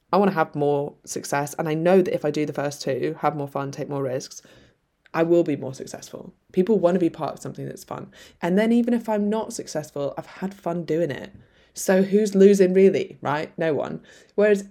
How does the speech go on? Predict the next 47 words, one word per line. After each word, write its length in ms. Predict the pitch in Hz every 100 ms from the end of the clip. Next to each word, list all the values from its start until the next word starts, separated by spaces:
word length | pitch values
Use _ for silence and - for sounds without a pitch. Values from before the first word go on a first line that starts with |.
| -
even 240 | 240 226
if 100 | 208
I 80 | 202
was 340 | 190 233 294 294
successful, 600 | - - 131 - 160 165
but 80 |
I 40 | 175
spent 220 | 180 -
the 60 | 180
whole 180 | 180
time 260 | 180 185 180
being 220 | 170 165
stressed 500 | - - 160 165 -
out, 480 | 214 160 82 82 - _ _ _ _ _ _ 190
I'm 140 | 190
certainly 300 | 202 214 202
not 140 | 196
winning. 380 | 180 160 - - _ -
Like, 400 | 160 139 - -
that's 240 | 196 -
not 280 | 190 175 - _ _
why 280 | 156 156 156
I 40 | 151
started 340 | 151 139 147
business. 360 | 143 139 131 -
That's 200 | - -
not 260 | 156 - _
why 300 | - 147 151
I 60 | 147
wanna 220 | 147 143
live 180 | 139 -
the 60 |
life 220 | 135 131 -
that 100 | 135
I 20 |
wanna 160 | 131
live. 320 | 131 - - _ _ _ _ _ _ - -
Fun 360 | - 185 214
is 120 | 254 247
probably 440 | - 196 180 170
the 200 | 151 156
most 240 | 160 151 - -
underrated 560 | 160 175 165 147 - 131
aspect 420 | 127 - - -
of 80 | 135
success. 540 | 139 - - - - _ _ _ _ _ _ _ _ _ _ _ -
Um, 460 | 147 143 143 135